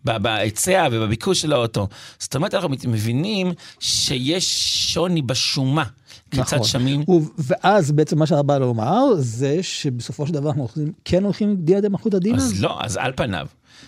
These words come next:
Speaker 1: אדם שהולך עכשיו לבית משפט,
Speaker 2: כן.
Speaker 1: לענייני ממונות, בנושא הזה, של הביטוח, של התאונה, ללא ביטוח.
Speaker 2: מהמם.
Speaker 1: ואם מוציא את השמונת אלפים שקלים, הוא עבר על איסור גזל.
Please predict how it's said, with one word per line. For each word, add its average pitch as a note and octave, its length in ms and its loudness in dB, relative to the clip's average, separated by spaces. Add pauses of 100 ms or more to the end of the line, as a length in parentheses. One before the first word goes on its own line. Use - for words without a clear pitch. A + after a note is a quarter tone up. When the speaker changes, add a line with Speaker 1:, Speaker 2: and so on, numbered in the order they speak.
(160)
Speaker 1:
אדם A#2 160 -2
שהולך - 260 -4
עכשיו G#2+ 360 -2 (420)
לבית B2 260 -2
משפט, - 440 -4 (340)
Speaker 2:
כן. G2+ 200 -12 (840)
Speaker 1:
לענייני G2+ 280 -2
ממונות, C3+ 500 -4 (360)
בנושא G2 340 -2
הזה, A#2 220 -2 (760)
של G#2+ 400 0
הביטוח, G#2+ 460 -2 (100)
של C#3+ 220 -2
התאונה, G#2 720 0
ללא C#3 160 0
ביטוח. - 480 -8 (240)
Speaker 2:
מהמם. C#3 260 -4 (200)
Speaker 1:
ואם E3+ 340 2
מוציא D#3 280 0
את D#3+ 60 -2
השמונת D3 540 0
אלפים B2 260 -2
שקלים, F#2 500 -2
הוא D3 160 0
עבר G#2 260 0
על G#2 80 0
איסור C#3+ 260 -2
גזל. A3 280 -2